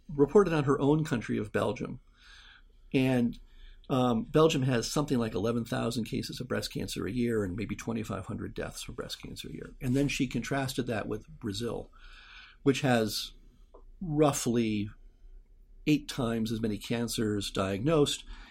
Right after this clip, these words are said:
and roughly fifteen times as many deaths. And then she had a table which listed all those drugs we were just talking about. Pembrolizumab available in Brazil? No. Adjuvant C D K four six inhibitors? No. Uh, trastuzumab emtansine for residual disease? No.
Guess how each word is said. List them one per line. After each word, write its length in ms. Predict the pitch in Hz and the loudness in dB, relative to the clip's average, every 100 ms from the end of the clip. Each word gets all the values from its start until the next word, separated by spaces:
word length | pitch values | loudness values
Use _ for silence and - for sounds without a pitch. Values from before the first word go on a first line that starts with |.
| - - | -10 -4
and 180 | 117 | 0
roughly 640 | 127 117 - 113 107 98 - - - | 2 0 0 -2 -2 -2 -8 -16 -4
fifteen 560 | - 143 - 120 113 | -2 -2 -2 -2 -2
times 380 | 120 110 95 - | -4 -4 -4 -6
as 120 | 107 | -6
many 200 | - 90 | -6 -8
deaths. 480 | - - - - - - - - - | -6 -8 -8 -10 -10 -14 -20 -20 -8
And 140 | 131 156 | 0 0
then 80 | |
she 140 | 156 147 | 2 2
had 120 | 147 | 0
a 40 | |
table 400 | 139 196 220 123 | 2 2 4 4
which 200 | 110 117 | 2 0
listed 320 | 151 - - 104 | 2 2 2 2
all 180 | 127 | 4
those 200 | 156 147 | 4 4
drugs 300 | 139 147 131 | 6 6 6
we 100 | 127 | 2
were 80 | 117 | 0
just 180 | 127 120 | 0 0
talking 340 | 143 135 127 | 0 0 0
about. 280 | 90 90 - _ | -2 -4 -6 _
Pembrolizumab 680 | - 147 143 151 143 165 147 | -2 2 4 4 4 2 2
available 440 | 113 139 143 143 | 2 4 4 4
in 60 | 139 | 4
Brazil? 480 | 131 139 143 147 - - | 4 4 4 2 -4 -10
No. 220 | - 101 - - - - | -4 -4 -6 -18 -20 -6
Adjuvant 340 | - 147 143 131 | -2 0 0 0
C 120 | 147 | 0
D 80 | 135 | 2
K 180 | 151 139 | 2 2
four 140 | 143 | 2
six 240 | 139 151 | 0 0
inhibitors? 420 | 147 151 147 143 - - | 0 2 0 -2 -6 -6
No. 260 | 113 85 - - - - - | -4 -4 -6 -18 -20 -18 -4
Uh, 220 | 107 107 | 0 2
trastuzumab 600 | - 123 - 165 156 139 | 2 0 2 4 4 2
emtansine 540 | 135 147 139 135 151 | 2 2 2 2 0
for 80 | 135 | 2
residual 380 | 120 127 143 139 | 2 2 2 0
disease? 440 | 131 147 147 143 - _ - | 0 0 0 -2 -10 _ -4
No. 280 | 113 - | -2 -2